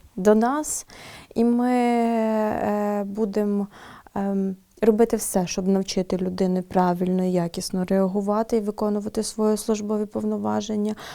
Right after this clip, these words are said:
Але ми вже живемо у такий час і стільки заходів провели для тих же ж поліцейських, що я навіть не згадую таких випадків,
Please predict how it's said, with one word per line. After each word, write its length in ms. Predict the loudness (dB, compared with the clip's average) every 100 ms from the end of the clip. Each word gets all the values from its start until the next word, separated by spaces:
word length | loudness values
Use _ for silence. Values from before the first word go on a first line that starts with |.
| -2
Але 400 | 2 4 4 4
ми 180 | 6 4
вже 220 | 4 0
живемо 420 | -2 0 2 0
у 40 |
такий 360 | 0 -4 0 0
час 280 | 0 -4 -4
і 60 | -6
стільки 400 | -2 -2 0 2
заходів 540 | 4 4 2 2 0
провели 540 | 0 -2 0 0 0 -4 -12 -2
для 100 | 0
тих 240 | 2 2 2
же 120 | -2
ж 80 | -4
поліцейських, 880 | -2 0 2 4 4 2 -6 -10 -10
що 960 | -16 -6 -4 -2 0 -2 -2 -4 -4 -6 -10 -16 _ _ -10
я 300 | -6 0 2
навіть 320 | 2 0 -2
не 80 | -4
згадую 500 | -2 0 0 2 -2
таких 340 | -2 -6 -6
випадків, 600 | -8 -4 -4 -4 -6 -10